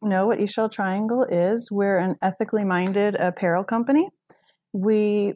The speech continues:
produce all of our goods in Guatemala, and we also have our offices and shop here in Redlands, California. My mission with starting this company was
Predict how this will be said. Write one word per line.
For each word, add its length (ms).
produce 800
all 180
of 80
our 140
goods 340
in 160
Guatemala, 720
and 300
we 100
also 320
have 300
our 480
offices 500
and 140
shop 400
here 320
in 100
Redlands, 460
California. 760
My 160
mission 400
with 80
starting 400
this 160
company 560
was 640